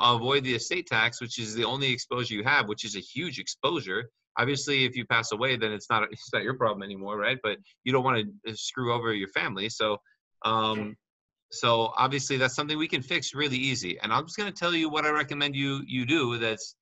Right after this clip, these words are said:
Speaker 1: um, that's really the easiest way to do it is, um, have a partnership. Partnerships don't pay estate taxes either. Partnership,
Speaker 2: Mm-hmm.
Speaker 1: uh, estate tax law has never been challenged, and it's a,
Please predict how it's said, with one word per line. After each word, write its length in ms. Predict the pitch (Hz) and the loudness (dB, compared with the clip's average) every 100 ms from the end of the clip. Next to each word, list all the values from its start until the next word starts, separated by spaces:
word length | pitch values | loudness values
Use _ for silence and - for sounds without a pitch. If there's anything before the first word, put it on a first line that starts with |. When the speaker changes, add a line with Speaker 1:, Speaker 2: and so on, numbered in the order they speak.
| _ _ _ - | _ _ _ 0
Speaker 1:
um, 640 | 110 113 113 113 113 117 - _ _ _ _ _ _ _ - | 6 8 8 4 0 -6 -12 _ _ _ _ _ _ _ -4
that's 300 | 113 113 - - | -2 -2 -4 -4
really 340 | 131 139 131 | 0 2 2
the 140 | 117 120 | 2 0
easiest 480 | 151 180 180 165 | 0 0 0 0
way 200 | 170 160 | 2 0
to 140 | 147 139 | 0 0
do 200 | 160 151 | 2 2
it 160 | 127 | 2
is, 280 | 120 117 113 | 2 0 2
um, 360 | 113 110 107 101 _ _ _ _ _ _ _ _ _ _ _ | 4 4 2 -2 _ _ _ _ _ _ _ _ _ _ _
have 220 | - 127 170 | 2 4 4
a 40 | |
partnership. 640 | - 156 143 107 101 101 - _ - | 4 4 4 -2 0 0 -2 _ 2
Partnerships 460 | 143 151 135 139 | 4 4 0 -2
don't 160 | 135 131 | -2 0
pay 140 | 131 | 2
estate 260 | 117 131 117 | 2 2 0
taxes 380 | 117 110 104 101 | 2 0 -2 -2
either. 400 | 120 98 92 110 _ _ _ - | -2 0 -2 -4 _ _ _ 2
Partnership, 460 | 131 139 135 139 | 2 2 2 2
Speaker 2:
Mm-hmm. 80 | 117 | 2
Speaker 1:
uh, 120 | 113 | 0
estate 300 | 110 - 123 | 0 0 0
tax 260 | 123 113 - | 2 0 2
law 220 | 120 113 | 2 4
has 120 | 110 | 2
never 180 | 117 107 | -2 -4
been 160 | 98 98 | -4 -4
challenged, 600 | - 127 127 123 120 123 | 0 2 4 0 -2 -6
and 120 | 104 | -6
it's 180 | 104 - | -6 0
a, 220 | 101 | 2